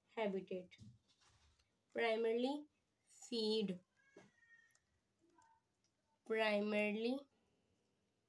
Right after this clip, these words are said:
feed on the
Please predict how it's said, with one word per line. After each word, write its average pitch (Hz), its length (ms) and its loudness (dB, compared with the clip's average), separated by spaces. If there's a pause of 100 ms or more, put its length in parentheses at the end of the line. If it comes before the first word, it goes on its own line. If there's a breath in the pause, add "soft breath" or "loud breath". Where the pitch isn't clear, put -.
(2500)
feed 233 600 2 (1700)
on 214 380 -2
the 226 320 0